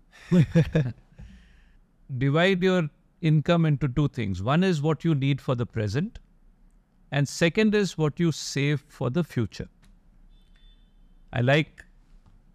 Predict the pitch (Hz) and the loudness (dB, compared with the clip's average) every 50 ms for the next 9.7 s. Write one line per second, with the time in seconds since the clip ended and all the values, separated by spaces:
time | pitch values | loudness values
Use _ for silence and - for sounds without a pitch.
0 | _ - - 110 - - - 127 135 147 151 147 120 135 123 123 120 - 143 139 | _ -6 -6 -6 -6 -4 -4 -2 0 2 2 0 0 0 -2 -2 -2 0 0 0
1 | 135 120 113 127 113 - 135 127 117 101 - - - - 117 107 104 - - 131 | 0 0 -2 -4 -4 -2 -2 -4 -4 -4 -8 -12 -12 -6 -4 -4 -2 0 0 0
2 | 113 107 120 120 107 - 127 110 101 - 127 120 110 107 101 104 120 - _ _ | 2 2 2 0 2 0 -2 -2 0 -2 0 0 0 0 -2 -4 -6 -10 _ _
3 | _ - - - - - 110 98 107 101 95 104 110 107 95 - 127 120 113 110 | _ -20 -20 -14 -6 -6 -4 -2 -2 -2 0 0 0 0 0 0 0 0 0 0
4 | 101 101 104 101 95 101 104 107 113 101 - - 95 98 104 110 123 123 - - | 0 0 -2 0 0 0 0 0 -2 -2 -4 -4 -2 -2 0 0 -2 -2 -4 -6
5 | 92 90 - - - _ - - _ _ - _ _ _ _ _ _ _ - - | -8 -8 -10 -14 -18 _ -20 -20 _ _ -20 _ _ _ _ _ _ _ -12 -4
6 | 117 131 127 120 117 120 175 196 233 247 247 214 185 _ _ _ - - _ _ | -2 -2 -2 -2 -4 -2 0 2 2 2 2 0 -2 _ _ _ -20 -20 _ _
7 | _ - _ - - - - - - - 151 151 165 175 180 165 139 123 127 131 | _ -20 _ -20 -16 -16 -14 -10 -4 0 0 2 2 2 2 2 0 0 -2 -2
8 | 123 - 160 143 123 110 107 120 135 139 - - - - 117 113 104 - - 127 | 0 0 0 0 0 0 2 0 0 0 -2 -10 -8 -4 -4 -4 -4 -4 -4 -4
9 | 117 - - - - 127 117 127 123 117 107 95 - - | -4 -4 -6 -6 -4 -2 0 0 0 0 -2 -4 -6 -8